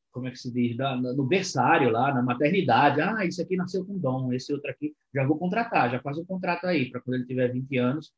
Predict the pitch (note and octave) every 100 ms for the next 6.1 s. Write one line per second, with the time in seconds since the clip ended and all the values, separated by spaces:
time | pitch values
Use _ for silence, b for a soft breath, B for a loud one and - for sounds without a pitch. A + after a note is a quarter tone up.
0 | _ - C3 C3+ D3 D3 C#3+ C#3+ C#3+ C#3
1 | D#3 F3+ B2+ G#2+ G2 B2 G3 C3 E3+ F3+
2 | - B2 A#2+ _ _ B2 C#3 - C#3 B2+
3 | B2 A#2+ E3+ F3+ C3+ C#3 C#3 D3 C#3 A#2+
4 | D3 D3+ C#3+ C3 D#3+ D3 B2 B2+ A#2 -
5 | A#2 D3+ D3 C#3 C#3+ C#3 A#2+ B2+ C3 -